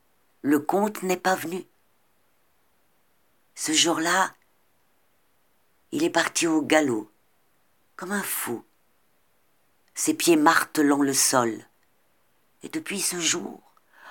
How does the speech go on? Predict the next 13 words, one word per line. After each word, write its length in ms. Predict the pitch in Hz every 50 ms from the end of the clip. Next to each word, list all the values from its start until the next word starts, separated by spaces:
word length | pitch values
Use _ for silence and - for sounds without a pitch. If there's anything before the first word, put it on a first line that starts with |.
| - - - - - - _
on 80 | - 160
dit 180 | 160 196 202
chez 240 | 196 - - - 175
nous 240 | 160 156 170 196 202
que, 420 | 202 - - 135 120 113 107 104 - _ _ - _ _ _ _ - _
au 120 | - 110
cœur 320 | 107 - 139 139 139 127 127
du 100 | 139 135
Poitou, 480 | - - 139 139 135 - - 123 - - _ _ _ _ _ _ _ _ _ _ _ _ _ _ _ _ _
quand 260 | - - 90 87 - 98
on 100 | 101 95
sait 320 | - - - 107 101 101
écouter, 500 | 98 98 - - - - - 113 104